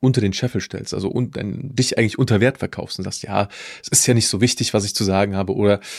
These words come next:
äh, sagst, es hat nicht die Priorität, dann gibst du damit oder ver-, behältst du damit auch ein Geschenk vor, was du deinen Zuhörern geben könntest. Weil jeder Podcast, wenn der gut gemacht ist, hat auch einen Wert inne. Ja, das ist ein,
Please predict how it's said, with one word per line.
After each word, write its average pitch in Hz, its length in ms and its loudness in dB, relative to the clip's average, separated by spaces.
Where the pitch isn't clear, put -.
äh, 101 160 -2
sagst, 101 200 0
es - 140 -4
hat - 140 -2
nicht - 180 0
die 107 40 0
Priorität, 107 760 0
dann 120 340 2
gibst 131 240 2
du - 40 4
damit 101 360 0
oder 98 340 -2
ver-, - 320 -10
behältst 110 640 0
du 107 60 0
damit 104 180 2
auch - 140 -8
ein 98 140 -4
Geschenk 120 500 0
vor, 117 360 4
was 98 160 0
du 101 140 -2
deinen 113 300 2
Zuhörern 123 500 2
geben 117 220 4
könntest. - 500 0
Weil 101 240 2
jeder 151 260 4
Podcast, - 440 -2
wenn 117 80 4
der 98 80 2
gut 123 160 -2
gemacht 98 320 -2
ist, - 180 -2
hat - 260 0
auch - 160 -4
einen 98 180 0
Wert 139 180 4
inne. - 220 -8
Ja, 113 100 -4
das 120 140 -6
ist - 200 -4
ein, 98 280 -6